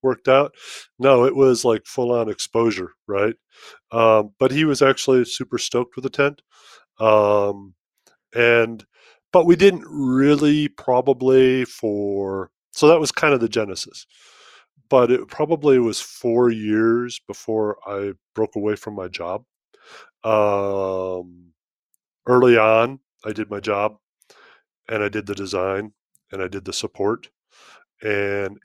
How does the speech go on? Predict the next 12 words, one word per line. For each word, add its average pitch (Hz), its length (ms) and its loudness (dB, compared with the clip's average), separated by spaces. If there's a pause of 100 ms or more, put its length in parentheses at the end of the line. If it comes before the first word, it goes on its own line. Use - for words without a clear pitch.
Angie 104 600 -10 (120)
did 98 240 -6 (120)
the 101 100 -12
production 107 720 -10
and 101 100 -18
figuring 101 400 -10
out 95 200 -10 (140)
how - 140 -12
to 104 60 -8
get 101 140 -8
it 92 120 -12
made. 107 260 -6